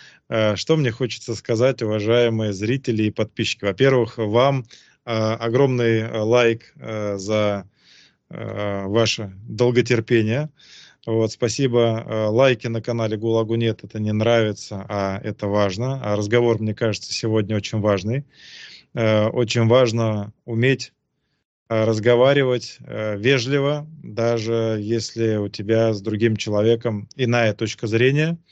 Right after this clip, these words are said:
Мне кажется, что это первый, первый шаг для исключения риска войны. Это как раз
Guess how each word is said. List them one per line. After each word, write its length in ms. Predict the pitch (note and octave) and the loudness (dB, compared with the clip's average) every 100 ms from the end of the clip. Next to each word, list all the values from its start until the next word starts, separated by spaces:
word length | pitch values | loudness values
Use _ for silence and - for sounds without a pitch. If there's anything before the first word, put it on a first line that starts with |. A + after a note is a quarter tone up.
| _ - - - - - - _ _ - | _ -20 -20 -20 -20 -20 -20 _ _ -4
Мне 120 | B2+ | 0
кажется, 320 | D3+ B2 - | 2 2 -2
что 200 | G#2+ C3+ | -6 -2
это 200 | A#2+ B2 | 0 -2
первый, 600 | A#2 D#3 C#3+ A#2+ A2+ G#2 F#2 - | -2 2 4 4 0 0 -8 -2
первый 300 | C3+ A#2 A2 | 0 0 -2
шаг 400 | - B2 A2 - _ | 0 0 0 -8 _
для 960 | C3+ A2+ G#2 A2 A2 A2 G#2+ G#2 G#2+ - - _ _ _ - | -16 -12 -4 0 2 2 0 -2 -6 -12 -20 _ _ _ -12
исключения 720 | B2 C3+ A#2 D#3 B2 A2+ A2 | -6 -2 0 2 2 2 0
риска 380 | B2 A2+ - A2 | 0 -4 -4 -2
войны. 520 | G#2+ A#2 C3+ F#3 F#3 | 0 0 0 -2 -2
Это 180 | A2+ - | -10 -14
как 200 | - - | -16 -4
раз 460 | A#2 A#2 - - | 0 0 -2 -12